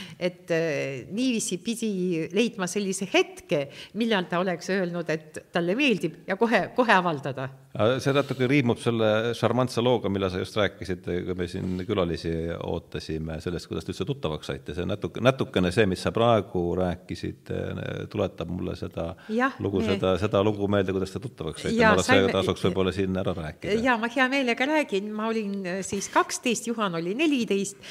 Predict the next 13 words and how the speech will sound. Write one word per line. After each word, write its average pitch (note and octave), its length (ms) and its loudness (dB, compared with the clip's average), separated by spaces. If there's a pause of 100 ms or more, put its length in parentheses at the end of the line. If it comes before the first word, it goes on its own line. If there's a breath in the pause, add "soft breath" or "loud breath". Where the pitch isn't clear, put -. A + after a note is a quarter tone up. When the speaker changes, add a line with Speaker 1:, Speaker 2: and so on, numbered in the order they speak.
(140)
Speaker 1:
ja F3+ 100 -6
me G#3 140 0
kolisime G#3+ 480 0
Kirjanike F3+ 480 -2
Liidu G3 280 -2
majja. D#3 440 -2 (400 loud breath)
Ja E3 480 -2
maja B3 360 2
veel F3+ 200 2
ehitati D3 720 -4
ja C3 100 0
seal F#3 300 0
ees B3 460 2